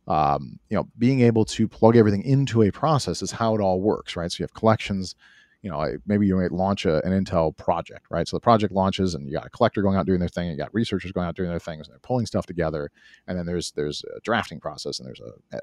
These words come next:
you know, editing process might include peer review and senior review, and maybe there's a technical review and, you know, management review, et cetera. So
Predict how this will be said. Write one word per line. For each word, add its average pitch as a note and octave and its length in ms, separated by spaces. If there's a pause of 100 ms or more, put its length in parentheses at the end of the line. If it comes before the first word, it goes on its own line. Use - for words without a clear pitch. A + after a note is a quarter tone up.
you F2+ 60
know, - 120 (220)
editing G2 240
process - 300
might D2 60
include - 240
peer D3 160
review E2 340
and - 100
senior C#3 260
review, F2+ 320
and C2+ 80
maybe E2 160
there's F2+ 160
a E2 40
technical G#2 380
review E2 400
and, - 120 (460)
you - 60
know, - 60
management G#2+ 380
review, D#2+ 200
et - 80
cetera. G2 280 (340)
So A2+ 460